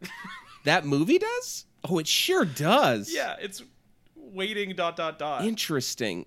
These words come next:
Speaker 2: Anyways, this is, this is the time of the podcast that we've talked about the movie Waiting. We will not speak on it no more. It's a stinky flick.
Speaker 1: There's no way we won't, but all right.
Speaker 2: Okay,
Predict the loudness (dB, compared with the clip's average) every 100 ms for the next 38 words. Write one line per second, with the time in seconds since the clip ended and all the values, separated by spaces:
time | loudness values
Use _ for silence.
0 | 2 6 6 6 4 2 0 2 2 0
1 | -4 -2 0 2 0 2 2 2 0 -16
2 | _ _ _ _ -2 4 4 4 2 -2
3 | -2 2 2 4 0 0 -4 -2 0 0
4 | 0 0 0 0 0 0 0 0 0 -2
5 | -2 -2 -2 -4 -4 -4 0 0 0 -2
6 | -2 -2 -4 -6 -8 -8 -8 -4 -4 -4
7 | -8 -6 -6 -6 -10 -14 -12 -8 -8 -8
8 | -10 -10 -10 -10 -10 -6 -4 -2 -2 -2
9 | -4